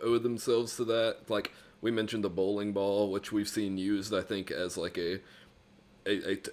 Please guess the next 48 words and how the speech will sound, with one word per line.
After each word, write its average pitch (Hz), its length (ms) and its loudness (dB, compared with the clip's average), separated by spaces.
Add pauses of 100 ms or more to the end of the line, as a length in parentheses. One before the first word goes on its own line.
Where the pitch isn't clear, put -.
a 101 40 0
weapon 95 560 -2
in 92 160 -6
at 78 120 -10
least, 95 320 -2
like, 85 280 -4
two 95 220 0
or 87 120 0
three 87 300 -6
of 82 120 -8
these 82 200 -6
movies 85 360 -8
so 85 180 -4
far, 71 440 -4
and 90 140 -6
in 87 140 -8
this 95 200 -6
as 76 160 -12
well. 78 380 -4
He 92 100 -6
turns 95 260 -4
into 92 200 -4
a 90 40 -4
bowling 85 340 -4
ball 71 200 -4
that 65 100 -6
hits - 160 -12
a - 60 -8
guy 78 200 -6
in 82 120 -8
the 80 60 -8
foot, - 400 -6 (480)
which 101 180 0
I 98 60 4
feel 92 160 0
like - 360 -2
it 98 140 0
was 98 180 0
a 98 80 0
pretty 95 260 0
slimy 85 760 -2 (300)
slapstick - 680 0
gag 92 460 2
to 110 80 -2
put 110 200 0
in 107 140 -2
that 107 240 -2
scene. 110 440 -2